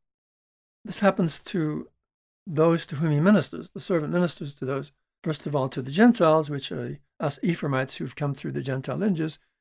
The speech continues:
and secondly, to the house of Israel, because the house of Israel will in that day, in the end time,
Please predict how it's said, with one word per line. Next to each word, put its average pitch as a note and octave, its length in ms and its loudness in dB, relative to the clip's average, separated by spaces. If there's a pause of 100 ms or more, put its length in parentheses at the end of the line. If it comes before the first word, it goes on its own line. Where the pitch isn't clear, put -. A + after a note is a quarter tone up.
(240)
and D3+ 100 -4
secondly, F3 440 2
to E3+ 140 -8
the C#3 80 -6
house C#3+ 260 -4
of D3+ 100 -2
Israel, F#3 380 -2 (560)
because E3 240 2
the D#3 80 4
house F3 220 2
of E3+ 120 -2
Israel F3+ 300 2
will E3+ 320 -4
in D#3 100 0
that D#3+ 200 -2
day, D3+ 360 -2 (640)
in F#3+ 120 -6
the D3+ 140 -6
end E3+ 240 -2
time, C3+ 440 -4